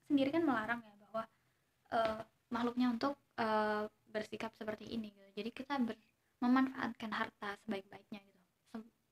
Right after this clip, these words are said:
bermanfaatnya, gitu. Dan manfaatnya itu bukan untuk dihambur-hamburkan,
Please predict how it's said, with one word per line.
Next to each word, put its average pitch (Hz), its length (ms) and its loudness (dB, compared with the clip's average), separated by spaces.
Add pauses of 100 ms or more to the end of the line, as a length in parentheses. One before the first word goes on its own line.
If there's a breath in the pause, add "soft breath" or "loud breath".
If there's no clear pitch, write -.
(100)
bermanfaatnya, 220 800 -2
gitu. - 160 -20 (240)
Dan 214 240 -2
manfaatnya 220 560 0
itu 359 120 0 (200)
bukan 226 320 -2
untuk 294 240 -6 (560)
dihambur-hamburkan, 214 800 0